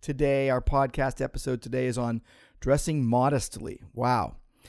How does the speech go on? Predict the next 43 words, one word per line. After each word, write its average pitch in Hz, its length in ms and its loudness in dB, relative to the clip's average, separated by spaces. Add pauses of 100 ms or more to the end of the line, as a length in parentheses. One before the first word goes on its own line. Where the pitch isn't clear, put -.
(460)
Yep, 165 320 8
I'm 139 140 4
tackling 160 460 6
this 156 180 2
on 151 120 4
my 151 220 2
own. 151 240 4
I'm 139 80 2
gonna 175 180 6
ramble 165 460 4
a 165 40 4
bit. 160 340 6
I've 131 100 0
got 135 240 2
two 165 100 0
passages 139 440 0
of 131 100 -4
scripture 143 400 -4
to 127 80 0
take 135 300 0
you 131 80 -2
to, 139 260 2
but 123 140 2
I've 120 160 2
got, 135 260 2 (420)
I've 143 140 0
got 226 220 2
some 190 100 0
comments. 131 580 2
I've 120 140 0
got 156 220 2
some, 143 320 0
uh, 127 260 2 (500)
observations, 147 1120 2
okay? 147 380 2 (640)
And 151 400 4
so 147 160 4
the 151 80 2
title 185 340 2
is 160 140 2
On 175 320 2
Dressing 160 420 2
Modestly. 147 720 0